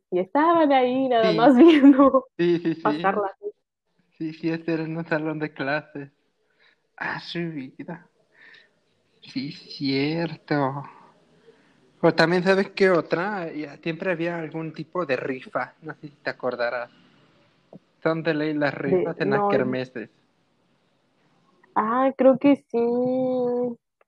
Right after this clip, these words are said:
Speaker 1: Sí, es cierto, me acabas de desbloquear un recuerdo.
Speaker 2: <laughs>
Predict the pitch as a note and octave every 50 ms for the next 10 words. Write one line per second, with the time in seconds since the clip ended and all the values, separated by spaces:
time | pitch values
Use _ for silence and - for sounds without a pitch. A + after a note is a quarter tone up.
0 | _ _ _ _ _ _ _ _ _ _ _ _ _ _ _ _ _ _ _ _
1 | G3 G#3 G#3 G#3 - G#3 G3 G3 F#3+ F#3+ A3+ A3 A3 G#3+ G#3 G#3 G#3 G3+ G#3 A3
2 | A3 A#3+ A#3 A3 G#3 G3 G#3 G3 G3 G3 G3 F#3+ F#3+ F#3+ F#3 F#3+ G3 G3 G3+ F#3+
3 | F#3+ - F3+ F3+ F3 E3+ F3 F3 - _ _ - - - _ _ - - - -
4 | - - - - - - F3 E3+ - A3 - A3 - G3 G3 F#3 E3 E3 -